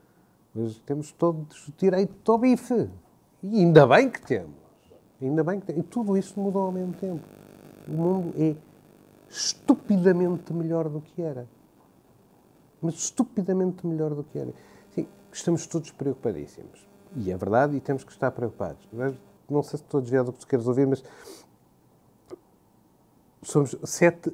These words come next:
mil milhões. Porquê é que somos? É preocupante. Somos gente a mais. Porquê é que somos? Porque podemos. Porque a verdade é que a maior parte destas, desta gente está a ser alimentada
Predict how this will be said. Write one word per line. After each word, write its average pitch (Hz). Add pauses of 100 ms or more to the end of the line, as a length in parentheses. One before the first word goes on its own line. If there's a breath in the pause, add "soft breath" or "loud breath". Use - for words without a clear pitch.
mil 156
milhões. 113 (720)
Porquê 139
é -
que 151
somos? - (240)
É 135
preocupante. 147 (120)
Somos 101
gente 107
a 113
mais. 107 (760)
Porquê 123
é 123
que 127
somos? 156 (140)
Porque - (240)
podemos. 107 (2000)
Porque -
a 135
verdade 98
é 123
que -
a 135
maior 143
parte -
destas, 104
desta 104
gente 92
está 135
a 147
ser 147
alimentada 147